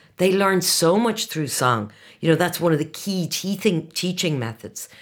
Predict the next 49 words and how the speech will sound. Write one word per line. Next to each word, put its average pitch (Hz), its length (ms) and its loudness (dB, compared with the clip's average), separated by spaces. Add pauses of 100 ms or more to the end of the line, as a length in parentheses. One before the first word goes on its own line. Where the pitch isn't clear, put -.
(200)
So, 151 680 4
um, 139 360 0 (280)
when 151 160 0
we 175 80 4
get 202 240 2
them 208 120 4
into 165 240 -2
a 139 40 -2
room, 127 360 0
it's 117 160 -6
a 139 40 -2
str-, - 360 -4
they 185 200 2
understand 180 840 2 (120)
the 147 100 -4
structure, - 880 -4 (480)
but 156 220 0
they 151 140 4
have 143 180 -2
the 143 100 -4
freedom 143 680 0
to - 140 -10
be 117 160 -2
able 113 180 -2
to 120 120 -8
explore 127 540 -2
the 113 140 -4
room. 104 260 -4 (340)
We 165 140 2
bring 175 400 2
them 185 140 2
back 147 340 -2
in 131 160 0
by 120 80 0
using 120 380 -4
a 113 40 -6
huge 110 300 -8
amount 107 260 -4
of - 60 -18
props. - 520 -8 (500)
Um, 120 420 0 (260)
so 127 360 0
if 143 240 -2
we're 156 200 4
singing 147 440 2
Baa 131 180 0
Baa 123 160 2
Black 143 300 -2
Sheep, 127 300 -6